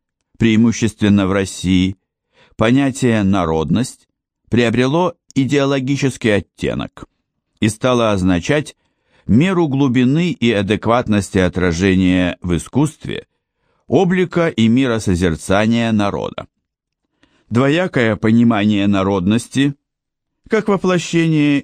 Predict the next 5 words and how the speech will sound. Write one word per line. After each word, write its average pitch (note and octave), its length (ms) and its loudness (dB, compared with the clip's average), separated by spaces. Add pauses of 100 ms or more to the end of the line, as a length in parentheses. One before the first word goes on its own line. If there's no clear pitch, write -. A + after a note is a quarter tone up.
исконной A#2+ 600 0
самобытности G#2+ 840 0
русского D3+ 500 -2
народа C#3+ 460 -2 (920)
и B2 220 0